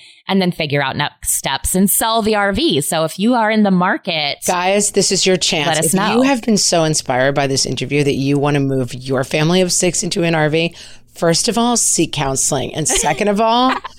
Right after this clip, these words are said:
Speaker 1: <laughs>
Speaker 2: go to jill krause dot com and send her an email and tell her you wanna buy her R V. All right, Jill, thanks so much for coming on. We really enjoyed talking to you.
Speaker 1: Yes, thanks so much for having me.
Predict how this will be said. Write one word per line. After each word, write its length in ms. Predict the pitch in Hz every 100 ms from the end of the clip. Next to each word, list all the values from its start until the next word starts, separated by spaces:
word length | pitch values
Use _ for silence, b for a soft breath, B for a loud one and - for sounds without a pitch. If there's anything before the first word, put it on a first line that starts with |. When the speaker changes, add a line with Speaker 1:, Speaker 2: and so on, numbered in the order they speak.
| -
Speaker 1:
<laughs> 320 | - _ -
Speaker 2:
go 140 | 196 196
to 80 |
jill 240 | 226 226 196
krause 240 | - 160
dot 180 | - 123
com 200 | - 123
and 60 | 127
send 160 | 143
her 60 | 131
an 100 | 131
email 280 | 139 143 156
and 100 | 147
tell 140 | 156
her 80 | 139
you 160 | 151
wanna 160 | 170 180
buy 160 | 185 208
her 160 | 233
R 240 | 240 254 254
V. 520 | 302 - 233 156 - - B B B B -
All 60 | 208
right, 160 | 202
Jill, 180 | 202 202
thanks 280 | 185 202 196
so 440 | - 220 185 190 190
much 280 | 175 165
for 100 | -
coming 300 | 170 170 160
on. 320 | 147 143 151 160
We 40 |
really 240 | 170 165 156
enjoyed 260 | 151 143
talking 260 | 151 135 135
to 120 | -
you. 140 | 131 113 _ -
Speaker 1:
Yes, 380 | 185 226 403 -
thanks 220 | 381 -
so 180 | 339 302
much 160 | 311
for 80 | 294
having 300 | 269 240 240
me. 320 | 180 151 165